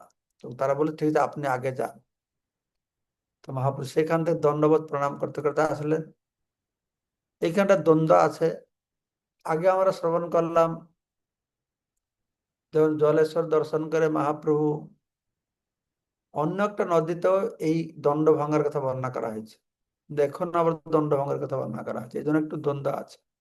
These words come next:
তো যাই হোক, এই হচ্ছে কথাসার, হ্যাঁ, সাক্ষী গোপালের।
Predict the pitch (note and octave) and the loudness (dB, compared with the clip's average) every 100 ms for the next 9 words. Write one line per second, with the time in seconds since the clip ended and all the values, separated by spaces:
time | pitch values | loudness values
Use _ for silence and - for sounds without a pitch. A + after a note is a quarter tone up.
0 | _ _ _ _ _ _ _ _ _ - | _ _ _ _ _ _ _ _ _ -4
1 | D3+ D3 D#3 - _ _ _ _ _ _ | 0 2 0 -8 _ _ _ _ _ _
2 | _ _ _ _ _ _ _ _ D#3 D3+ | _ _ _ _ _ _ _ _ -4 -4
3 | _ D#3 E3+ - - _ _ _ - _ | _ -2 -2 -2 -12 _ _ _ -20 _
4 | _ _ _ _ _ _ D#3+ C3 - - | _ _ _ _ _ _ 0 0 -4 -6
5 | C#3 - _ _ D#3 - D#3+ D3 - A#2 | -6 -6 _ _ -2 0 0 0 -2 -4
6 | G#2 - _ _ _ _ C#3+ D3 D#3 - | -4 -14 _ _ _ _ -10 -10 -10 -16
7 | _ _ _ _ _ _ _ _ _ _ | _ _ _ _ _ _ _ _ _ _
8 | _ _ _ _ _ - B2+ - C3 A#2+ | _ _ _ _ _ -12 -10 -6 -4 -2
9 | C3 A2+ G#2 | -4 -10 -16